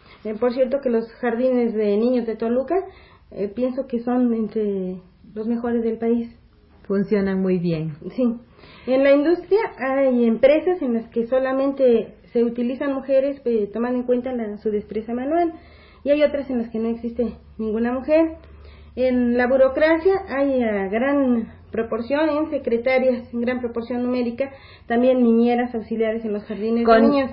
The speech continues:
Speaker 2: conociendo ustedes el, el, la situación en, en México, en la capital, en la Ciudad de México, eh, ¿creen que hay una diferencia muy notable con la provincia y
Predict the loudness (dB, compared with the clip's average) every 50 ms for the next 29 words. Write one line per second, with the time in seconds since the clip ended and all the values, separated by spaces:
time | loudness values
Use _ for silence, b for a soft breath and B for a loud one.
0 | 0 4 4 6 6 6 4 4 4 4 6 6 4 2 2 2 2 2 4 4
1 | 4 2 2 2 2 2 2 2 0 0 2 2 2 4 2 2 0 0 0 -2
2 | -2 -4 -6 -8 -8 -8 -10 -10 -12 -12 -10 -6 -2 0 0 0 0 -2 -2 0
3 | 0 -2 -2 -2 -2 0 2 4 4 6 4 4 4 2 -2 -4 -10 -10 -6 -4
4 | -4 -2 -2 -4 -4 -4 -4 -4 -2 -2 -2 -2 0 0 2 4 4 4 2 2
5 | -2 -4 -6 -6 -6 -6 -6 -6 -4 -4 -4 -6 -4 -4 -6 -6 -6 -6 -4 -2
6 | 0 0 0 0 -2 -2 -2 -2 -2 0 0 0 0 0 0 -2 -2 -6 -6 -4
7 | -6 -8 B B B B B B B B -12 -4 0 2 2 4 2 2 0 0
8 | 2 4 4 4 4 4 4 4 4 4 4 4 2 2 0 0 0 0 2 2
9 | 2 2 0 0 0 0 2 2 2 2 2 2 2 0 -2 -2 -4 -2 -2 0
10 | 0 -2 -2 -2 0 -2 -2 -2 -6 B B B B B -16 -6 -2 0 0 2
11 | 2 2 2 2 2 2 2 2 0 0 0 0 0 0 0 -4 -8 -12